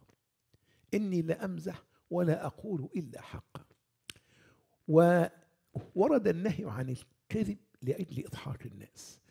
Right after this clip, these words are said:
حديث بهز بن حكيم عن أبيه عن جده قال: "سمعت رسول الله صلى الله عليه وسلم يقول: 'ويل للذي يحدث فيكذب ليضحك به القوم، ويل له،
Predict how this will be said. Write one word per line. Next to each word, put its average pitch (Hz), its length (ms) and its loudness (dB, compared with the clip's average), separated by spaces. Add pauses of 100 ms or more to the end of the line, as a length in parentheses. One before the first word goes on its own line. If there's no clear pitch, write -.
(200)
حديث 175 280 -2
بهز 143 440 0
بن 127 180 -6
حكيم 160 480 -6
عن 123 220 -6
أبيه 131 320 -8
عن 113 180 -10
جده 123 280 -8
قال: 196 320 -4 (380)
"سمعت 240 560 2
رسول 190 440 -4
الله 151 280 0
صلى 143 200 -10
الله 135 140 -12
عليه 151 120 -2
وسلم 123 340 -4 (500)
يقول: 196 500 -2 (320)
'ويل 180 460 6
للذي 147 880 2
يحدث 147 680 -2
فيكذب 131 760 0 (200)
ليضحك 135 640 -4
به 135 240 -8
القوم، - 500 -8 (720)
ويل 110 680 2
له، - 140 -10